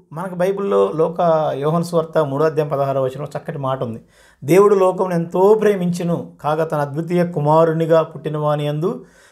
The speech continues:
విశ్వాసముంచు ప్రతివాడు నశింపక నిత్య జీవం పొందినట్లు దేవుడు ఆయనను అనుగ్రహించెను." అంటే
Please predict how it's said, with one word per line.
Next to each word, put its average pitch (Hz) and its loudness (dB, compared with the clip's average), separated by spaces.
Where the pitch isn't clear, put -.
విశ్వాసముంచు 226 2
ప్రతివాడు 185 2
నశింపక 190 -4
నిత్య 180 -2
జీవం 208 0
పొందినట్లు 180 -2
దేవుడు 165 2
ఆయనను 156 0
అనుగ్రహించెను." 135 -8
అంటే 147 -2